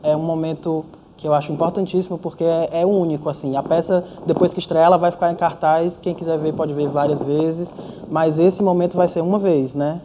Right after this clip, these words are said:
A abertura de processo é única. Então, e a gente quer muito trocar com as pessoas, ouvir as pessoas. Então, por favor, apareçam, a gente tá lá esperando por vocês.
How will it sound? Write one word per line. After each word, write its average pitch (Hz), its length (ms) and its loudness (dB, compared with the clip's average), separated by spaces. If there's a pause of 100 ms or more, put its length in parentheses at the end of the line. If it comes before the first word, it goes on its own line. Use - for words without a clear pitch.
(120)
A 139 200 2
abertura 151 340 -2
de 175 60 -2
processo 170 500 -2
é 170 100 0
única. 147 520 -2 (400)
Então, 160 640 4 (200)
e 160 100 2
a 156 60 6
gente 156 220 -2
quer 175 120 0
muito 190 300 0
trocar 175 420 0
com 170 60 -8
as 160 80 -10
pessoas, 160 360 -4
ouvir 175 300 0
as 151 80 -2
pessoas. 139 440 -10
Então, 143 200 -10
por 156 140 -8
favor, 156 440 -2 (500)
apareçam, 147 580 -2
a 151 40 -4
gente 147 200 -6
tá 151 100 -2
lá 143 140 -2
esperando 147 400 -6
por 147 160 -12
vocês. 143 360 -10